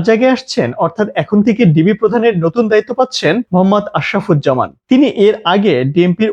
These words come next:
অতিরিক্ত কমিশনার হিসেবে লজিস্টিক, ফিনান্স অ্যান্ড প্রকিউরমেন্টের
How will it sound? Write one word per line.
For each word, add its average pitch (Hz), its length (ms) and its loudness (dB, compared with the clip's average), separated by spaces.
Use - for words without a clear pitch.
অতিরিক্ত 208 300 0
কমিশনার 208 420 2
হিসেবে 196 280 0
লজিস্টিক, 214 520 0
ফিনান্স 214 340 2
অ্যান্ড 170 260 2
প্রকিউরমেন্টের 220 640 2